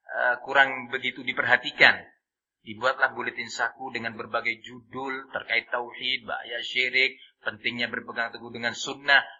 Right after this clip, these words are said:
pentingnya berbakti kepada kedua orang tua, wajibnya kepada seorang istri taat kepada suaminya, dan, dan, dan seterusnya dari berbagai tema. Kalau kita mau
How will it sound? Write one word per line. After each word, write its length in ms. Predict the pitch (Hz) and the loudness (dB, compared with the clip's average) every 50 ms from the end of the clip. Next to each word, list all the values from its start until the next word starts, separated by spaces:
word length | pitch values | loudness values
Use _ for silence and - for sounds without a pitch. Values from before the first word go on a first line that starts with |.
| _ | _
pentingnya 480 | - 117 110 - 127 123 127 127 123 110 | -8 -6 -4 -2 -4 -2 0 0 0 0
berbakti 480 | 123 120 110 127 127 127 - 135 123 | 0 0 4 4 2 2 2 -6 -10
kepada 320 | 117 120 127 120 120 123 123 | -4 2 2 4 4 4 2
kedua 240 | 123 120 120 120 117 | 0 -2 2 4 4
orang 320 | 113 120 120 117 120 123 | 6 6 4 4 2 0
tua, 400 | 131 143 143 143 139 135 127 - - - - - 120 | -10 -2 4 6 6 6 6 2 -2 -12 -6 0 4
wajibnya 480 | 117 117 - 127 131 - - 127 120 | 4 4 4 2 -4 -2 2 0 0
kepada 400 | - 123 107 120 - - - 156 | 2 4 4 4 4 2 0 -6
seorang 320 | 147 - 147 131 120 120 120 | -4 0 2 4 4 4 2
istri 400 | 139 127 - - 127 123 120 - | 0 -6 -8 -8 -8 -8 0 6
taat 320 | - 139 - 127 - - | 8 8 8 8 6 2
kepada 240 | 135 123 127 123 120 | 0 0 2 2 2
suaminya, 720 | 113 - 131 120 120 117 120 131 143 147 147 147 147 135 - - - - _ _ _ - | 2 0 2 2 2 2 2 0 -2 2 4 6 6 6 6 4 -4 -20 _ _ _ 8
dan, 400 | 156 165 185 190 190 - 165 - | 12 12 12 12 12 8 8 10
dan, 240 | 170 175 170 165 156 | 10 10 10 8 4
dan 240 | - 160 160 156 151 | 4 4 4 4 2
seterusnya 640 | - - 143 - - 139 143 143 - - 160 143 127 | -2 -2 -2 -2 -4 -8 -10 -8 -8 -4 0 2 2
dari 160 | 127 123 120 | 2 2 0
berbagai 480 | 113 123 110 120 123 120 117 117 - - | -2 -6 -4 -2 -2 -2 -2 -4 -2 0
tema. 240 | 131 123 120 104 90 - - _ _ _ _ _ _ _ _ _ _ _ _ _ _ _ _ _ _ _ _ _ _ _ _ _ _ _ _ _ _ _ _ _ _ _ _ _ _ 1077 1077 1077 1077 1077 1077 _ _ _ _ _ _ _ _ _ _ _ _ _ _ _ _ _ _ _ _ _ _ _ _ _ _ _ _ _ _ _ _ _ _ _ _ _ _ _ _ _ _ _ _ _ _ _ _ _ | 0 0 0 0 -4 -4 -6 _ _ _ _ _ _ _ _ _ _ _ _ _ _ _ _ _ _ _ _ _ _ _ _ _ _ _ _ _ _ _ _ _ _ _ _ _ _ _ _ _ _ _ _ _ _ _ _ _ _ _ _ _ _ _ _ _ _ _ _ _ _ _ _ _ _ _ _ _ _ _ _ _ _ _ _ _ _ _ _ _ _ _ _ _ _ _ _ _ _ _ _ _
Kalau 400 | - 120 113 117 117 117 117 113 | 4 8 8 10 10 8 4 0
kita 320 | - 123 117 - 135 117 117 | -2 -6 -4 0 0 2 6
mau 480 | 117 117 123 131 123 117 110 110 113 | 8 8 8 8 4 0 -4 -8 -14